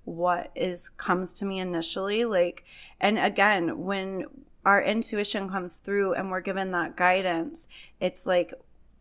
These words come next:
if we begin that analytical process all over again and we start to dissect that guidance with our own thinking, and once again tapping into that analytical, logical part of us, then once again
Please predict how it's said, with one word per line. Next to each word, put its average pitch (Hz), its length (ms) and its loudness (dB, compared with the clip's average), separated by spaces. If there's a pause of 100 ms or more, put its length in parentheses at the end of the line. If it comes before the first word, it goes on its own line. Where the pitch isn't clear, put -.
(120)
if - 260 -2
we 208 220 -6
begin 190 800 0
that 185 300 2
analytical 190 640 0
process 180 640 2
all 170 160 0
over 220 380 2
again 170 360 -2
and 180 160 -4
we 180 80 -8
start 170 300 -2
to - 80 -10
dissect - 640 -2
that 175 240 -2
guidance 180 640 -2
with 175 240 -2
our 170 300 0
own 190 400 -6
thinking, 180 500 -6
and 175 140 -6 (400)
once 202 320 0
again 190 380 0
tapping 175 400 -4
into 202 300 -4
that 196 260 6
analytical, 185 640 0
logical 180 500 0
part 294 300 4
of 202 140 0
us, 185 240 -2 (340)
then 220 180 -2
once 214 320 0
again 190 460 2